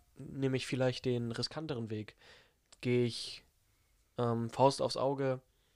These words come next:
schlängel mich überall durch, finde, finde meinen eigenen Weg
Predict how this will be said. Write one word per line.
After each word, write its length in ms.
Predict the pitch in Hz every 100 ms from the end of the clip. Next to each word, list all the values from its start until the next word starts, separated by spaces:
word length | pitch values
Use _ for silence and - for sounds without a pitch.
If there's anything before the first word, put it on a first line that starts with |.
| _ _ _ _ _ _ _ - -
schlängel 380 | - 131 131 127
mich 160 | 120
überall 320 | 131 127 120
durch, 340 | 123 135 135 -
finde, 400 | 139 131 131 127
finde 300 | - 135 127
meinen 200 | 123 120
eigenen 400 | 127 135 135 127
Weg 280 | 135 135